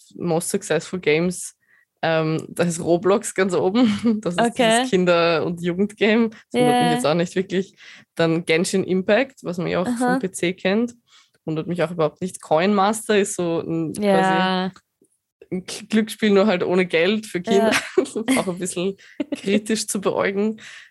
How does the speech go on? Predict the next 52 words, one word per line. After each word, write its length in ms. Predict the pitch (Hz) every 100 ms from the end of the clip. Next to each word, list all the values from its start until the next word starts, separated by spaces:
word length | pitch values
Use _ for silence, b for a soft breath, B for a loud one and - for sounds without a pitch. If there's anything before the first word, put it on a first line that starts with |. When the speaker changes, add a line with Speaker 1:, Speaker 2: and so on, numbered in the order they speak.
| B
Speaker 1:
Ähm, 260 | 170 175 175
dann 120 | 175
die 120 | 175
Honor 320 | - 165 190
of 120 | 185 -
Kings, 400 | 190 202 214 -
das 120 | 175
ist 80 | -
so 80 |
ein, 300 | 160 160 156
das 180 | 160 165
ist 80 | 170
im 80 | 165
Kino 260 | - 190 220
vor 140 | 214
allem 120 | 202
sehr 140 | 208 190
beliebt. 340 | 190 202 202
Das 140 | 175
schaut 200 | - 196
ein 100 | 202
bisschen 200 | 196 202
aus 260 | 190 180 180
wie 60 | 190
League 240 | 185 185
of 140 | 185
Legends 460 | - 160 196 220 226
vom 240 | - 190
Stil 300 | 185 - -
Speaker 2:
Okay. 160 | 247 214
Speaker 1:
her. 300 | 247 262 - b b b b _ _
Ähm, 460 | 185 180 180 190 185
und 160 | - 180
dann 100 | 170
Candy 280 | 170 147 147
Crush, 340 | 139 151 - _ _ _
weil 220 | 160 151
Speaker 2:
Ja. 100 | 185
Speaker 1:
Candy 200 | 170 151
Crush, 280 | - 156 -
würde 140 | 151
ich 60 | 156
sagen, 200 | 147 143
ist 180 | 151 -
so 100 | 139
das 180 | 147 -
klassische 500 | - - - - 165
Mobile-Game 600 | 156 165 165 170 165 165
überhaupt 580 | - 170 175 170 180 -
oder 100 | 165
das 100 | 170
klassischste. 680 | - - 185 - - 180